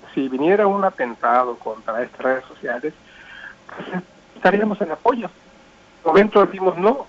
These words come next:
no, no, no, no, no estamos exentos porque, eh, ni por asomo las plataformas, los portales llegan a esa, a esa cantidad", ¿no?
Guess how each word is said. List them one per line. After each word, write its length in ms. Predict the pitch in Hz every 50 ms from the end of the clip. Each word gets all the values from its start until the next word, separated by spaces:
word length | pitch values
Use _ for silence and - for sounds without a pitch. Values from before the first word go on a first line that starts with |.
| -
no, 240 | 208 196 185 202 196
no, 180 | 196 202 196 185
no, 120 | 190 196 190
no, 300 | 190 185 185 185 185 180
no 300 | 170 185 180 - - 151
estamos 460 | 156 147 - - 165 175 180 175 170 - 151 135 - -
exentos 560 | 143 - - - 190 208 214 208 - 175 - -
porque, 260 | - - - _ -
eh, 360 | 262 - - - - - - - - _ _ - _ _ - - - - _
ni 80 | 147 147
por 260 | - - 127 120 113
asomo 320 | - - 185 214 220 - - - - - - - -
las 120 | - - - -
plataformas, 580 | - 123 - - - - - 170 190 190 175 - -
los 100 | - - - - - - _ _ _ -
portales 480 | - - - - - - 175 170 165 - -
llegan 320 | 175 170 170 180 135 131
a 80 | 123 123
esa, 360 | 123 - - 185 165 151 - - - - -
a 40 | 117
esa 220 | 113 - - 139
cantidad", 460 | 139 - - - - 143 135 156 208 190
¿no? 220 | 151 175 208 -